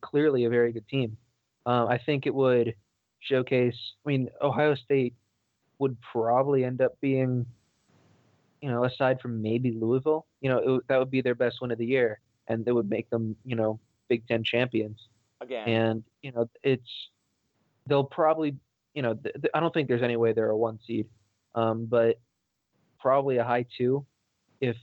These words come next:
Speaker 1: if they win that, and then probably a three somewhere if they don't.
Speaker 2: Yeah,
Speaker 1: So, I
Speaker 2: and
Speaker 1: mean,
Speaker 2: get out of
Speaker 1: if the
Speaker 2: UConn's region, potentially.
Speaker 1: Yeah, I think, I think they'll probably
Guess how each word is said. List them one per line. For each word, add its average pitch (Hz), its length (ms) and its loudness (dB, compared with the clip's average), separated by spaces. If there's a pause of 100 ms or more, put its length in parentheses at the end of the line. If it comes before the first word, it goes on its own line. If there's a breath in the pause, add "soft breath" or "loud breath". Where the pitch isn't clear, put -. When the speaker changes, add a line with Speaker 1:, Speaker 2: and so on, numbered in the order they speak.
Speaker 1:
if 117 200 -2
they 120 100 0
win 123 220 0
that, 135 280 0 (440)
and 117 80 -10
then 113 100 -4
probably 117 360 2
a 104 60 -4 (140)
three 113 240 0
somewhere 107 460 -8
if 107 120 -14
they - 100 -2
don't. 107 340 -4 (500)
Speaker 2:
Yeah, 113 160 -12
Speaker 1:
So, 117 160 2
I - 20 4
Speaker 2:
and 120 60 -2
Speaker 1:
mean, 120 160 0
Speaker 2:
get 160 160 0
out 147 140 0
of 135 80 -12
Speaker 1:
if 147 40 -12
the 123 80 -2
Speaker 2:
UConn's 120 320 -6
region, 107 440 -10 (640)
potentially. 101 600 -16
Speaker 1:
Yeah, 175 260 2
I 143 160 2
think, 156 380 -8
I 143 80 -2 (100)
think 180 200 -6
they'll 151 140 0
probably 135 920 0